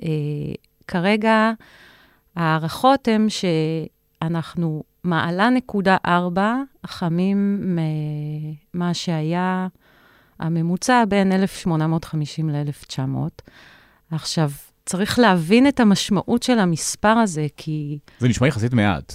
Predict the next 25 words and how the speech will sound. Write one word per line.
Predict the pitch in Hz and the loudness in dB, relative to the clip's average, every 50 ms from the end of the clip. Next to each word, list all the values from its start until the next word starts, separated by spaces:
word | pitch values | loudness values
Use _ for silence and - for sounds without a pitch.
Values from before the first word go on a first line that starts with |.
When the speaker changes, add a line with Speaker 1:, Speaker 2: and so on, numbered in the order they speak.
| - - | -10 -4
Speaker 1:
נכון, | - 185 185 175 - - 165 139 143 151 | 0 0 0 0 0 0 0 0 0 -2
זה | 156 160 170 170 160 165 170 | -4 -4 -6 -6 -4 -4 -4
נשמע | 175 190 - - - 208 202 208 208 | -4 -4 -4 -2 0 2 4 4 4
מעט, | 196 185 160 156 165 190 226 247 - - - | 4 4 2 2 2 2 0 -2 -6 -14 -12
כי | - 175 160 156 156 151 151 151 147 151 151 - - | -6 -4 -2 -2 -2 -2 -4 -4 -6 -8 -10 -8 -4
ההבדל | 160 156 156 156 160 151 170 180 185 180 | -4 -2 -2 -2 0 2 4 4 4 4
בין | 160 180 175 175 175 180 | 2 2 4 4 4 4
הטמפרטורה | 160 156 156 156 - 185 170 170 180 170 160 165 160 - 202 180 180 170 | 4 2 2 0 0 0 0 2 2 2 2 2 2 2 2 4 4 2
פה | - 196 185 | 4 2 2
בחדר | 160 170 160 - - 180 185 190 208 214 220 208 185 | 2 2 0 0 0 0 0 2 2 2 2 2 0
ושאני | 170 - - 180 165 156 156 151 | -2 -2 -2 -2 -2 -2 -2 -4
אצא | 151 - - 170 | -4 -4 -4 -4
החוצה | 156 - - 220 - - 226 | -4 -4 -4 -6 -4 -2 -2
יכולה | 196 170 - - 170 165 170 165 165 | -2 -2 -2 -2 -2 0 0 0 0
להיות | 165 165 170 170 170 - 165 | 0 0 0 -2 -2 -6 -8
בכיף, | 156 165 - - 185 165 - - - - - | -10 -10 -6 -6 -6 -6 -8 -12 -16 -12 -10
אה, | 175 160 160 156 156 | -8 -8 -8 -8 -10
אחד | - - 180 175 180 | -10 -8 -6 -4 -4
נקודה | 180 165 - - 156 165 165 180 | -6 -6 -6 -10 -8 -8 -6 -6
ארבע, | 208 226 240 240 247 240 208 - - | -6 -6 -6 -6 -6 -8 -10 -10 -12
וזה | 180 170 175 170 170 170 165 165 160 | -12 -10 -10 -10 -10 -10 -10 -8 -8
לא | 170 170 - | -8 -8 -8
כזה | - 180 160 156 160 | -8 -8 -8 -8 -10
סיפור | - - - - _ - 160 160 160 | -10 -12 -14 -12 _ -8 -8 -6 -6
גדול. | 151 156 160 202 220 233 233 | -6 -2 0 2 2 2 2